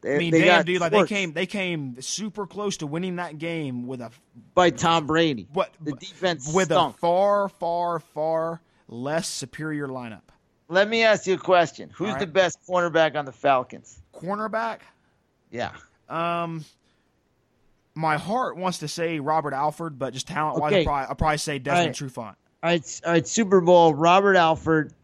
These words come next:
Speaker 1: who plays probably ninety-eight percent of the snaps, he doesn't
Speaker 2: Eighty-five,
Speaker 1: play in
Speaker 2: yeah.
Speaker 1: the Super Bowl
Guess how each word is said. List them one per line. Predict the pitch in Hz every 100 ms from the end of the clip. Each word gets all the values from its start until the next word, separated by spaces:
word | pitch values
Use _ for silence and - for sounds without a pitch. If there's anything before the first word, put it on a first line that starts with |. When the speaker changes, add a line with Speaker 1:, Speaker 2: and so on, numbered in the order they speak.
| _
Speaker 1:
who | - 139
plays | 160 156 139
probably | 165 160 151
ninety-eight | 151 165 175 175 170
percent | 160 - 160
of | 156
the | 143
snaps, | - 151 143 123 - - _ _ _ _ -
he | 160
doesn't | 131 180 190 202
Speaker 2:
Eighty-five, | 160 160
Speaker 1:
play | 185 185
in |
Speaker 2:
yeah. | 175
Speaker 1:
the |
Super | - 190 185 175
Bowl | - 156 147 135